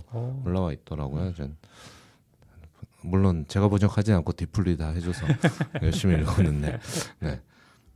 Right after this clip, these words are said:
Speaker 2: 그래서 한번 관심 있으면 보시면 될 것
Speaker 1: 음.
Speaker 2: 같습니다. 이런 장애였습니다.
Speaker 1: 음.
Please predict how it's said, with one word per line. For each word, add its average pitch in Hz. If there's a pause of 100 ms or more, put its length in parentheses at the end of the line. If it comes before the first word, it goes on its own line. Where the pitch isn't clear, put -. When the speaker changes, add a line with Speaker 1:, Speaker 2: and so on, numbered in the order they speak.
Speaker 2:
그래서 71
한번 69
관심 92
있으면 82
보시면 87
될 110
것 104
Speaker 1:
음. -
Speaker 2:
같습니다. 87
이런 87
장애였습니다. 82
Speaker 1:
음. 101